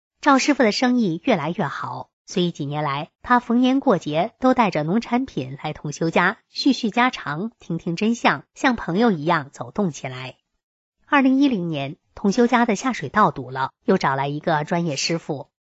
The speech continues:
同修同样热情地招待他们，同样把真相讲了个仔细。这个师傅听明白了，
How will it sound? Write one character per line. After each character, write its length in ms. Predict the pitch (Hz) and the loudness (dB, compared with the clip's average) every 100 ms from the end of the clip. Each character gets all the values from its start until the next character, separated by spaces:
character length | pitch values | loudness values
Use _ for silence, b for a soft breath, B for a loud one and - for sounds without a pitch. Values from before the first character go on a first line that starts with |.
| _ - | _ 2
同 180 | 233 | 4
修 200 | 240 294 | 6 4
同 200 | 285 - | 4 0
样 220 | 190 226 202 | 2 2 2
热 180 | 285 | 2
情 240 | 240 - 147 | 0 -2 -8
地 80 | 151 | -2
招 220 | 165 160 | 0 0
待 140 | 147 | -4
他 180 | - 147 | -6 -8
们， 180 | 147 135 _ | -8 -10 _
同 160 | - 214 | 2 4
样 100 | 196 | 4
把 200 | 135 135 | 2 -2
真 220 | - 262 | 0 0
相 280 | - 190 143 | 2 -2 -2
讲 180 | 131 127 | -8 -10
了 80 | |
个 140 | 151 160 | -8 -8
仔 200 | - 127 | -8 -14
细。 300 | - 160 143 _ _ _ _ | -8 -8 -8 _ _ _ _
这 120 | - 262 | 2 4
个 100 | 233 | 4
师 180 | 277 | 2
傅 140 | 254 214 | 2 2
听 200 | - 262 | 2 -2
明 200 | 165 156 | -2 0
白 140 | 185 | 2
了， 280 | 165 143 | 4 2